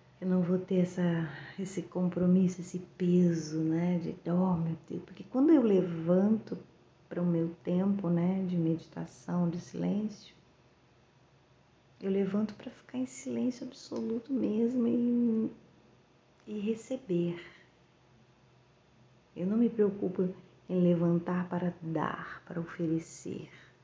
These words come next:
uma palavra, uma partilha. Mas eu prometi que eu ia fazer, né, os áudios da madrugada.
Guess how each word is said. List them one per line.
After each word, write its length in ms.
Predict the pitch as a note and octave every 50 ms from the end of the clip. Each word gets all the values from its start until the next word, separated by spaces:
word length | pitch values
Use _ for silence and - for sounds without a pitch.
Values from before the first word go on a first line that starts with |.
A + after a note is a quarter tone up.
| _ _ _ _ -
uma 160 | E3 E3 E3
palavra, 720 | D#3 - D#3+ D#3 D#3 D#3 D#3 D3+ D3+ D3+ C#3+ D3 D3 D3+
uma 160 | D#3 D#3 D3+
partilha. 800 | D3+ - D#3 D#3 - - - - - D#3 D3+ D3 D3 D3+ D3+ D3 - - _ - - _ _ _ _ _ _ _ _ _ _ _ _ _ _ _ _ _ _ _ _ _ _ _ _ _ _ _ _ _ _ _ _ _ _ _ _ _ _ _ _ _ _ _ -
Mas 260 | E3+ E3+ E3+ E3 E3+
eu 240 | F#3+ G3+ G3 G3 - - - - _ _ _ _
prometi 560 | - F3+ F#3 F3 F#3 F3+ F#3 - - A#3+ A#3+
que 140 | A#3 - F#3+
eu 60 | F3+
ia 140 | F3+ F3 E3+ F3
fazer, 420 | - F3 E3 D#3+ E3 E3+ E3 E3
né, 300 | D#3+ D#3+ E3 E3+ F#3 F#3+ - - - - - - - - - - - _ - _ _ _ _ _ _
os 220 | D#3+ E3 D#3+ D#3+
áudios 300 | F3 D#3+ E3 E3 E3 -
da 120 | - E3 E3
madrugada. 760 | D#3+ D#3+ D#3 D3+ D#3 D#3 D3+ D#3+ D#3 D#3 D#3 - - -